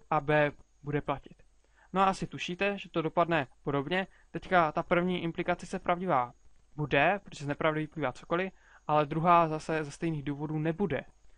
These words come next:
Máme implikaci jedna implikuje nula, což je nepravdivé. No a dopadne to, dopadne to tedy stejně, že ta, že ta ekvivalence je nepravdivá, protože platí jenom jedna,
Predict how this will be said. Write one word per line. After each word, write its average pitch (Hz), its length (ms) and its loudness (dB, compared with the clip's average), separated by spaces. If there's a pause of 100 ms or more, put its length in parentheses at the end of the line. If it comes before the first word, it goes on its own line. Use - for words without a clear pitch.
(360)
Máme 147 460 2
implikaci 147 640 -4 (280)
jedna 170 480 2 (180)
implikuje 151 440 -4
nula, 131 320 -6
což 151 160 -12
je 147 60 -6
nepravdivé. - 380 -10 (480)
No 208 240 0 (100)
a 170 80 4
dopadne 175 360 2
to, 170 320 -2
dopadne 165 340 -2
to - 120 -12
tedy 143 260 -6
stejně, 180 440 -2 (360)
že 160 160 -6
ta, 151 280 2 (100)
že 165 140 -10
ta 147 120 -2
ekvivalence 165 440 -2
je 139 60 -4
nepravdivá, 151 760 0 (260)
protože 165 340 -4
platí 165 260 0
jenom 165 240 2
jedna, 170 500 2